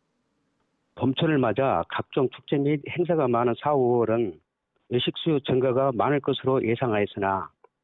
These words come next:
선거철을 앞두고 각종 모임이 제한되면서 요식업소 구매 수요 감소 등으로 소비가 부진하여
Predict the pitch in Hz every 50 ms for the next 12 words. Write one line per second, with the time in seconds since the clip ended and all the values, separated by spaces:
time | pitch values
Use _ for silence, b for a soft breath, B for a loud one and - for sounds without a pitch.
0 | _ _ - - 175 180 165 160 156 - 139 135 120 113 117 - - 135 139 139
1 | - - 120 120 - 147 135 120 120 131 131 135 139 135 127 - - 123 127 127
2 | 127 120 113 101 - - 110 104 95 82 - _ _ _ _ _ _ _ _ _
3 | _ 110 135 151 - - 139 147 143 - - 156 147 143 135 - - - 156 156
4 | 147 - - 160 147 - 127 127 135 - 131 120 120 123 123 131 135 131 - -
5 | 151 156 175 156 147 - - - - 127 113 98 98 101 101 104 98 -